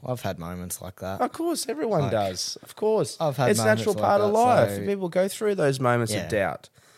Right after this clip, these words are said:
Speaker 2: Um, I, you know, look, I'm a, I do it to myself as well.
Speaker 1: Like, there's
Speaker 2: It's
Speaker 1: other
Speaker 2: just, you know
Speaker 1: people
Speaker 2: what it is, but
Speaker 1: Mm.
Speaker 2: it's also having the ability to
Speaker 1: Yeah.
Speaker 2: re-, recognize
Speaker 1: Mm.
Speaker 2: that some people do have it a lot worse than you do.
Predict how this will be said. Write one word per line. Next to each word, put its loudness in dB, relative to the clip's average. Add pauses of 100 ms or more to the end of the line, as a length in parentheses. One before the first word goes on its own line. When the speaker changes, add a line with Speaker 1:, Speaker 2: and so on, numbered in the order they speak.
(200)
Speaker 2:
Um, 0
I, -4
you -4
know, -4
look, -8
I'm -4
a, -8
I 0
do -4
it -6
to -8
myself -6
as -12
well. -2
Speaker 1:
Like, -8
there's -6
Speaker 2:
It's 2
Speaker 1:
other 0
Speaker 2:
just, -2
you -2
know 0
Speaker 1:
people 2
Speaker 2:
what 2
it -6
is, -4
but -4
Speaker 1:
Mm. -4
Speaker 2:
it's -6
also -6
having -6
the -6
ability -6
to -10
Speaker 1:
Yeah. -6
Speaker 2:
re-, 0
recognize -2 (240)
Speaker 1:
Mm. 0
Speaker 2:
that 2
some -2
people -10
do -4
have -6
it -8 (260)
a -2
lot -2
worse -8
than -12
you -12
do. -14